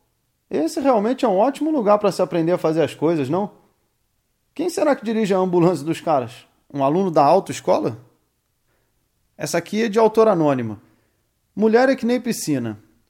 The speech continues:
O custo de manutenção é muito alto comparado ao tempo que a gente fica dentro dela."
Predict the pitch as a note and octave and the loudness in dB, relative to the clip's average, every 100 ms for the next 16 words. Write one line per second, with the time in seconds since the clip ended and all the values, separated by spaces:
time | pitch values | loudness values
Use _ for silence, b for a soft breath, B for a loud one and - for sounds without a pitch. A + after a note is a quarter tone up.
0 | _ D3+ D3+ - B3 - G3+ G#3+ G3 G#3 | _ -8 -6 -2 -2 -2 -2 0 0 0
1 | F3 D3+ G3+ G#3 F#3+ A3+ G#3 F3+ G3+ G3 | -2 -2 -2 -2 0 -2 0 2 2 0
2 | - F#3+ F3 E3 F3+ E3+ D3+ F3+ F#3 - | -6 -2 2 2 2 0 0 -4 -4 -2
3 | E3+ E3+ - F3 E3 E3 E3 E3 C3+ A2+ | -2 -2 -4 -4 0 0 0 0 0 0
4 | G#2+ G2+ | -2 -10